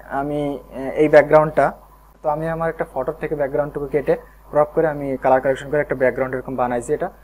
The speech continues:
তো আমি এটাতে আপনাদের দেখাচ্ছি। তো ব্যাকগ্রাউন্ডটা open করার পর আমি এখান থেকে background এই ছবিটা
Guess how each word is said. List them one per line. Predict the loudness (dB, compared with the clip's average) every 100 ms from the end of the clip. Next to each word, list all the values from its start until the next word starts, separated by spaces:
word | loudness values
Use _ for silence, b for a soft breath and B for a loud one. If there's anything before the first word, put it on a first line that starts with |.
| _ -2
তো | 0
আমি | 2
এটাতে | 2 2 2
আপনাদের | 0 -2 -4
দেখাচ্ছি। | -4 -4 -6 -10 -10 -16 _ _ -10
তো | 2
ব্যাকগ্রাউন্ডটা | 4 4 0 0
open | -2 -2
করার | 0 0
পর | 0
আমি | -2 -4
এখান | -6
থেকে | -6 -6
background | -4 -2 -4 -4
এই | -4 -4 -6 -12 -12
ছবিটা | -6 -4 -4